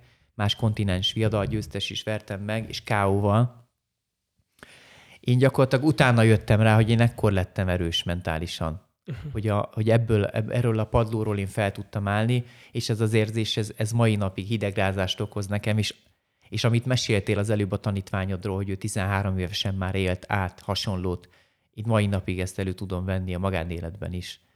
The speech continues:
Speaker 1: hogy én onnan fel tudtam állni, és erősebb voltam mentálisan, mint valaha.
Speaker 2: Hogy véled,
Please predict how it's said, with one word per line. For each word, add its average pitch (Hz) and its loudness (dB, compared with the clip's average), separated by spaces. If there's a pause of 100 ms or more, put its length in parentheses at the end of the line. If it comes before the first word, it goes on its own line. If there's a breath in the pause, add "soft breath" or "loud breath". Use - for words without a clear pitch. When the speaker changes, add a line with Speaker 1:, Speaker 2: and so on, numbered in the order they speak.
(140)
Speaker 1:
hogy 87 -8
én 98 -2
onnan 95 -2
fel 95 0
tudtam 87 -10
állni, 82 -6
és - -8
erősebb 92 -4
voltam 95 -4
mentálisan, 92 -6
mint 92 -8
valaha. 90 -4 (640)
Speaker 2:
Hogy 170 0
véled, 165 4